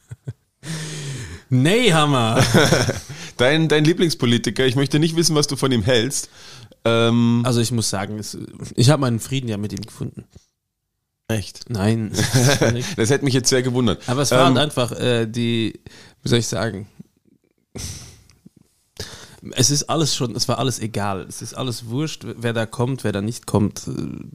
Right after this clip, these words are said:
Speaker 1: da, vom Regen in die Traufe, österreichische Politik.
Speaker 2: Ich find's schön.
Speaker 1: Hättest du jemanden, wo du sagst, hier, Erm, jetzt?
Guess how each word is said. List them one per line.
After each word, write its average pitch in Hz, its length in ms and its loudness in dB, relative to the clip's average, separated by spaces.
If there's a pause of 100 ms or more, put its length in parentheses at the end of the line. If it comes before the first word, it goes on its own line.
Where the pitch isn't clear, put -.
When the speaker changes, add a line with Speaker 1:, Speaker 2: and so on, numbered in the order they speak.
(200)
Speaker 1:
da, 104 120 -4 (1200)
vom 127 180 4
Regen 156 280 2
in 143 80 2
die 123 100 4
Traufe, 120 460 0
österreichische 101 540 -6
Politik. 101 500 -10 (320)
Speaker 2:
Ich 117 120 -2
find's 147 240 2
schön. 139 380 4 (160)
Speaker 1:
Hättest 160 240 2
du 165 40 6
jemanden, 160 240 4
wo 139 40 2
du 131 60 2
sagst, - 420 -2
hier, 113 280 6 (320)
Erm, 110 200 0 (1080)
jetzt? - 380 0